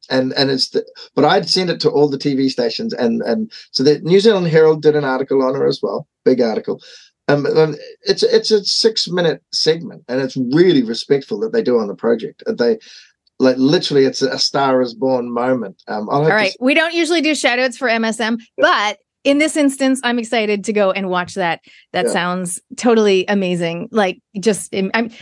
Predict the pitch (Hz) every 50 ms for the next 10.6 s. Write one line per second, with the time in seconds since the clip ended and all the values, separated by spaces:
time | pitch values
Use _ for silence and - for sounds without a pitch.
0 | - - 339 339 330 330 311 339 339 349 294 302 359 359 277 320 294 247 214 208
1 | 185 - 165 156 170 196 208 208 214 202 185 175 - 190 165 170 156 151 143 -
2 | - - - - - - - - - _ - 226 214 214 214 208 190 202 220 -
3 | 233 233 233 254 262 - 277 269 226 - - - 220 214 220 226 208 185 185 180
4 | 170 170 190 175 156 156 156 160 165 _ - - - - - _ - - 208 202
5 | 196 190 190 190 185 185 185 185 180 175 - _ _ _ _ - 208 - - -
6 | 247 233 254 - - 254 226 196 196 196 180 190 185 185 180 180 170 170 170 -
7 | - 196 190 196 220 311 277 220 208 196 190 - - - 247 254 262 254 254 240
8 | 247 247 247 233 185 175 165 165 - - 214 190 202 190 190 196 - - 240 233
9 | 226 226 226 220 226 220 220 _ _ _ _ _ _ _ _ _ - 160 156 160
10 | 165 156 151 185 262 349 392 381 - - 330 277